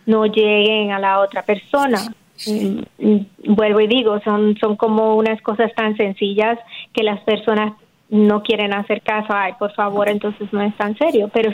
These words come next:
sí es serio y esa es la manera que lo podemos parar. Eh, le-, así que el lavado de manos constante, veinte segundos con agua y jabón, y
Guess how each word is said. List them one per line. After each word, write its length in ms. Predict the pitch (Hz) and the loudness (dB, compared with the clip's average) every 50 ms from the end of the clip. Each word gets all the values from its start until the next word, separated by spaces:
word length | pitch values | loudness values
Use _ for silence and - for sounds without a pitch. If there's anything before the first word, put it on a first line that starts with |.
| 214 - | -2 -2
sí 140 | 233 220 214 | 0 2 2
es 180 | 208 214 208 | 2 0 -2
serio 380 | - 240 233 247 262 269 262 226 | -2 -2 0 0 0 0 0 0
y 100 | 208 208 | 0 0
esa 160 | 208 208 - | -2 -4 -4
es 60 | 214 | -4
la 100 | 214 214 | -2 -2
manera 360 | 208 208 208 202 202 196 202 202 | -2 -2 -2 -2 -2 -2 -2 -4
que 120 | - 214 | -4 -4
lo 120 | 196 196 | -4 -4
podemos 440 | 196 - 208 202 196 196 196 196 - | -2 0 2 2 2 0 -2 -6 -8
parar. 400 | _ 220 214 220 240 240 208 - - _ _ _ - - - - - - - _ _ - | _ -2 -2 0 0 0 -2 -4 -8 _ _ _ -20 -20 -20 -20 -20 -20 -20 _ _ -2
Eh, 220 | 226 214 208 196 - - - - - | 0 0 0 0 -4 -6 -10 -4 0
le-, 800 | 226 220 226 220 214 214 208 196 196 196 196 196 196 202 - - _ _ - | 2 4 4 4 4 4 2 4 2 2 0 0 -2 -6 -8 -10 _ _ -6
así 260 | 208 220 214 220 214 | -4 -2 -2 -2 -2
que 160 | - 220 - | 0 0 0
el 160 | - 214 220 | 2 2 2
lavado 380 | 220 208 202 208 208 208 214 220 | 2 0 0 0 0 0 0 0
de 120 | 226 220 | 0 0
manos 480 | 214 208 214 214 220 226 233 233 233 - | 0 0 -2 -2 -2 -4 -4 -6 -8 -8
constante, 880 | - - 202 196 - - _ 226 226 226 233 240 233 - 233 233 226 220 | -6 -6 -6 -6 -8 -8 _ -4 -4 -2 -4 -4 -2 -2 0 0 0 0
veinte 560 | 214 202 214 214 220 214 214 226 220 208 - | -2 -2 -2 -2 -2 -2 0 -2 -2 -2 -4
segundos 680 | - 202 196 220 220 220 220 220 214 220 214 214 208 208 | -6 -4 0 2 2 4 4 4 2 2 2 2 0 -2
con 240 | - - 208 202 202 | -2 -4 -2 -2 0
agua 320 | 208 202 208 202 208 208 | -2 -2 0 0 -2 -2
y 60 | 202 202 | -2 -4
jabón, 640 | - 214 208 208 220 247 269 269 269 269 269 269 - - - - - - - _ _ _ | -4 -4 -2 0 0 2 2 2 0 -2 -2 -6 -12 -16 -18 -18 -18 -20 -20 _ _ _
y 380 | - 240 220 220 214 214 226 214 | -4 0 2 2 2 2 0 -2